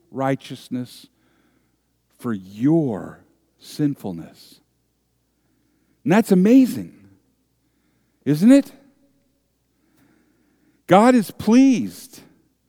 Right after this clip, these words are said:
with the world's foolishness and confusion over that while we were still sinners before a holy and righteous God, while we were still unwilling to give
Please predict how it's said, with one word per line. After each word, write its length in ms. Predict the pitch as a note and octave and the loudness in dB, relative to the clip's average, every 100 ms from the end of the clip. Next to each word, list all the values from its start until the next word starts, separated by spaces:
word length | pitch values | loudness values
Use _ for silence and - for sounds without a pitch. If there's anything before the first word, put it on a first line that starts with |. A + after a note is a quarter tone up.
| _ _ _ _ _ _ _ _ _ | _ _ _ _ _ _ _ _ _
with 220 | - D3+ | -8 -4
the 280 | E3 D3 B2+ _ _ | 0 0 -2 _ _
world's 540 | - E3 F#3+ G3+ F3+ - | -2 2 4 2 -2 -8
foolishness 720 | G3 G3+ F#3+ E3 E3 C#3+ - | -4 0 0 -2 -4 -4 -4
and 120 | C3 | -4
confusion 720 | C3+ B2+ F3 G#3 G3+ E3 B2+ | -2 -4 -4 -2 -2 0 -2
over 320 | B2 C#3+ C3 | -2 -4 -4
that 320 | C3 C3+ B2+ - | -4 -2 -2 -4
while 380 | D3 C#3+ C3 _ _ _ _ - | -2 -2 -4 _ _ _ _ -10
we 220 | C#3+ F3+ | -4 -2
were 260 | F#3+ E3+ C#3+ | 0 -2 -4
still 880 | - - - F3+ F#3 F#3+ G3 F#3+ F#3+ _ | -8 -18 -4 2 2 2 -2 -6 -14 _
sinners 800 | - - - F3+ E3 B2 G2 - | -20 -12 -4 -2 0 -2 -6 -12
before 420 | A#2 - C#3+ C3+ | -16 -10 -6 -4
a 120 | A#2+ | -4
holy 560 | A2+ D3 D3+ D3+ D3+ - _ - | -4 -6 -4 -4 -4 -8 _ -12
and 220 | B2+ A#2 | -6 -2
righteous 460 | A#2+ C3+ C3+ D#3 - | 0 -2 -2 -10 -10
God, 520 | C#3 B2 G2 F2 F#2+ _ _ _ _ _ _ _ - | -10 -8 -8 -12 -18 _ _ _ _ _ _ _ -2
while 200 | C#3 C#3 | 0 2
we 100 | D3+ | 0
were 140 | C3+ | -2
still 720 | - - - F3 F#3 F3+ B2+ - | -6 -16 -8 0 2 2 -2 -4
unwilling 720 | D3 D3+ C3+ D#3 F3 F3+ D#3+ | -2 -2 -2 0 0 -2 -4
to 140 | - B2+ | -6 -6
give 300 | D3+ C#3+ | -2 -4